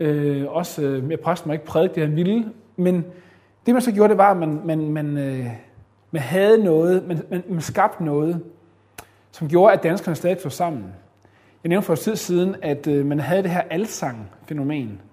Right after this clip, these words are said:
Alsangsfænomen. Men simpelthen mødtes nede i en grusgrav op ved Aalborg på et tidspunkt, og så mødtes man og sang salmer og danske sange.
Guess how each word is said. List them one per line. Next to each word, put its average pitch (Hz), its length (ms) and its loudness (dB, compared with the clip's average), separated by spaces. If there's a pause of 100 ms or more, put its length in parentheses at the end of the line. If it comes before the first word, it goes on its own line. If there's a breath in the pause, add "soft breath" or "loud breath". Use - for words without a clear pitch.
(120)
Alsangsfænomen. 139 1000 -6 (640 soft breath)
Men 185 160 0
simpelthen 202 340 4
mødtes 226 260 2
nede 180 120 4
i - 20 2
en 196 60 2
grusgrav 165 680 0 (360)
op 165 140 -2
ved 147 60 6
Aalborg 196 340 8
på 139 60 -2
et 139 60 -4
tidspunkt, 185 580 -4 (760 soft breath)
og 202 100 2
så - 80 -4
mødtes 247 280 2
man 160 140 0
og 156 120 -6
sang 147 400 -4
salmer 180 400 -2 (220)
og 147 60 -12
danske 160 280 -4
sange. 139 320 -6